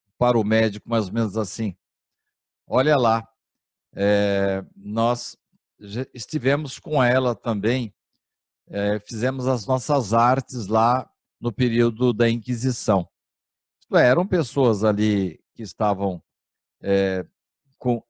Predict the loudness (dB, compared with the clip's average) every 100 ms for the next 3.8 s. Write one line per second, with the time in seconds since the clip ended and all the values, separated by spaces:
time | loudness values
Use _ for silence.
0 | -8 -2 0 2 2 0 -2 -4 -4 -4
1 | -2 0 0 -2 -8 -10 -8 -6 -4 0
2 | 0 0 -4 -6 -6 -8 -8 -8 -6 -6
3 | -6 -4 -4 -4 -6 -14 -20 -20